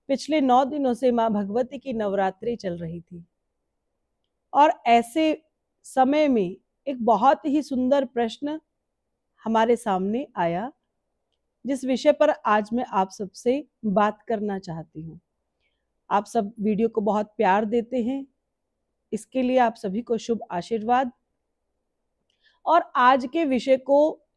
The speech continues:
आपको बहुत ध्यान से सुनना भी है और समझना भी है। सनातन धर्म जो है वो शाश्वत धर्म है,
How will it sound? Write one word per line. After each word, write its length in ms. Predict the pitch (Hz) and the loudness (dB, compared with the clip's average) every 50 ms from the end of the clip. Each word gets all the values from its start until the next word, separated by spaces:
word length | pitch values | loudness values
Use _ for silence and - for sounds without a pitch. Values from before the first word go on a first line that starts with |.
| _ - | _ 4
आपको 360 | - 247 254 247 - - 302 | 4 4 4 4 0 -6 -4
बहुत 260 | 247 247 240 247 269 247 | 0 0 2 2 0 0
ध्यान 380 | 226 226 196 214 233 247 254 | 0 -2 -2 -2 -2 -2 -4
से 160 | 247 294 294 | -4 -6 -8
सुनना 500 | 269 - - - 233 233 240 247 262 277 | -8 -10 -10 -8 -6 -4 0 2 2 2
भी 160 | 269 247 294 285 | 2 2 2 2
है 180 | 294 320 330 - | 4 4 4 2
और 220 | - - 302 294 | 0 -4 -4 -4
समझना 580 | - - 269 233 233 202 190 185 185 180 170 165 | -4 -4 -4 -2 -2 -2 -2 -2 -2 -4 -4 -6
भी 160 | 165 170 165 | -8 -10 -10
है। 160 | 156 175 - _ _ _ _ _ _ _ _ _ _ _ _ _ _ | -12 -14 -20 _ _ _ _ _ _ _ _ _ _ _ _ _ _
सनातन 720 | - 269 269 269 269 254 269 269 269 - 330 320 311 285 226 | 0 0 2 4 4 4 4 2 2 0 0 0 0 0 0
धर्म 380 | 196 196 226 254 277 294 294 | 0 2 2 2 2 0 0
जो 180 | 233 240 240 214 | 0 0 0 2
है 280 | 190 202 214 254 302 320 - _ _ _ _ _ _ _ _ _ _ _ _ _ _ _ _ 226 | 2 0 0 -2 -2 -4 -10 _ _ _ _ _ _ _ _ _ _ _ _ _ _ _ _ -8
वो 280 | 214 220 285 339 359 349 | -4 0 2 2 2 0
शाश्वत 680 | 349 - 254 220 214 214 214 - - 302 339 339 339 320 | 0 0 0 0 2 0 -2 -4 4 4 4 4 4 2
धर्म 360 | 214 156 196 254 294 302 302 | -2 -2 0 2 2 0 0
है, 340 | 254 214 233 254 285 311 349 | 0 0 0 0 -2 -2 -6